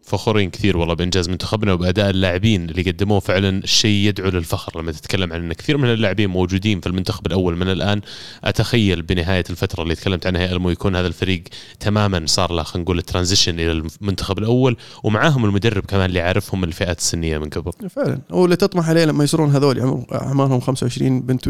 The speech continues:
Speaker 2: بين خمسة وعشرين وسبعة وعشرين، يصير الشهري هو مدربهم. هذا تصير الفترة اللي يق-، ي-، يقطف ثمار، آه، شغله اللي قاعد يسويه الحين.
Speaker 1: فعلًا.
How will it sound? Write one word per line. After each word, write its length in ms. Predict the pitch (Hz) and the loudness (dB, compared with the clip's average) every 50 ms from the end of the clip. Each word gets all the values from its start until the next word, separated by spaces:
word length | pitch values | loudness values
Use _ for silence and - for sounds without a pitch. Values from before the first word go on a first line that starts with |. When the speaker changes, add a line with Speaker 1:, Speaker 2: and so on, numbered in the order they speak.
| - | -4
Speaker 2:
بين 400 | 139 135 131 131 127 143 135 131 | -2 -2 0 0 2 2 0 0
خمسة 200 | 131 143 131 - | 0 -2 -2 0
وعشرين 180 | - 131 - 147 | -2 -2 -2 0
وسبعة 200 | 131 - 131 123 | 0 0 2 2
وعشرين، 380 | 113 127 - 147 156 165 170 165 - - - - _ | 0 0 2 0 0 0 0 -2 -8 -20 -20 -12 _
يصير 180 | - - 160 147 | -4 0 0 2
الشهري 320 | 135 - - 151 139 131 | 2 2 2 2 4 4
هو 80 | 131 127 | 2 2
مدربهم. 440 | 123 117 110 113 - 123 131 - | 2 0 -2 -2 -2 -2 0 2
هذا 200 | 127 123 120 127 | 2 2 2 0
تصير 300 | 123 104 - - 117 120 | 0 0 0 -2 -2 -2
الفترة 440 | 117 107 - 135 131 - 139 156 156 - - - _ _ _ _ | -2 -2 0 0 0 2 2 2 2 0 -6 -20 _ _ _ _
اللي 360 | - 120 - 113 117 113 - - _ _ _ _ _ _ _ _ _ _ _ _ _ - | -8 -4 -2 0 0 0 -2 -4 _ _ _ _ _ _ _ _ _ _ _ _ _ -4
يق-، 280 | 135 147 - - - - | -4 -4 -4 -4 0 0
ي-، 180 | 151 139 131 - - | 2 2 2 -4 -4
يقطف 420 | 135 131 170 175 - - 156 - | -2 -2 -2 -2 0 -4 -4 -2
ثمار، 420 | - - 135 135 139 135 131 - - | 0 0 2 2 2 2 0 -2 -4
آه، 220 | - - - - 139 - _ _ | -6 -4 -4 -6 -8 -12 _ _
شغله 340 | - - 139 139 - - 127 - - | -2 -2 -2 0 0 -4 -4 -4 -6
اللي 220 | 139 131 135 143 135 | -6 -4 -2 -2 0
قاعد 180 | 135 135 123 | 0 0 -2
يسويه 260 | 117 113 - 120 110 | -2 -2 -2 -2 -2
الحين. 220 | 110 117 135 - 143 - _ _ _ _ _ _ _ _ _ _ | -2 -4 -6 -8 -8 -12 _ _ _ _ _ _ _ _ _ _
Speaker 1:
فعلًا. 260 | - - 98 92 87 | -4 -2 -2 -2 -2